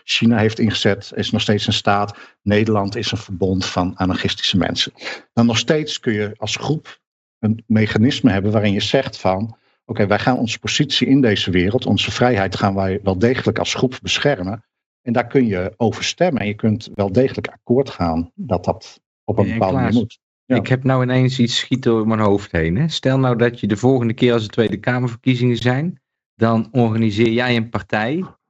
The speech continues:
Speaker 2: Eh, nee, nee, nee, wacht even.
Speaker 1: Nou, een partij organiseren, dat is nogal wat, eh, Josje. Dat is, het
Speaker 2: Nee,
Speaker 1: lukt
Speaker 2: ja,
Speaker 1: mij
Speaker 2: een
Speaker 1: al niet eens om dat
Speaker 2: initiatief.
Speaker 1: ene boek
Speaker 2: Een,
Speaker 1: van jou te kopen. Dus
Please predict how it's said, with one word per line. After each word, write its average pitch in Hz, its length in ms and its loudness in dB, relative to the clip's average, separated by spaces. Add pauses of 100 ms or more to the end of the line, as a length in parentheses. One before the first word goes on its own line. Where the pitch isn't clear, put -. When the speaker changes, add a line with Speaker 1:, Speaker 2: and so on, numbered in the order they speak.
(560)
Speaker 2:
Eh, 104 600 0 (460)
nee, 92 440 -2
nee, 104 300 -2
nee, 107 220 -2
wacht 98 240 -6
even. - 280 0
Speaker 1:
Nou, 175 220 0
een 180 100 -2
partij 139 420 0
organiseren, 143 640 2
dat - 160 0
is - 100 -2
nogal 127 320 2
wat, 98 300 -4
eh, 101 340 2
Josje. 104 340 2
Dat 110 180 0
is, 117 100 -4
het - 60 -16 (340)
Speaker 2:
Nee, 117 140 2
Speaker 1:
lukt 139 120 4
Speaker 2:
ja, - 60 2
Speaker 1:
mij 127 80 2
Speaker 2:
een 131 60 0
Speaker 1:
al 135 60 4
niet 165 120 4
eens 143 180 0
om 160 60 4
dat 135 100 -8
Speaker 2:
initiatief. 139 80 2
Speaker 1:
ene 143 140 0 (100)
boek 175 120 -4
Speaker 2:
Een, 113 60 -4
Speaker 1:
van 151 140 0
jou 110 200 0
te 107 80 -14
kopen. 101 440 0
Dus 107 200 -4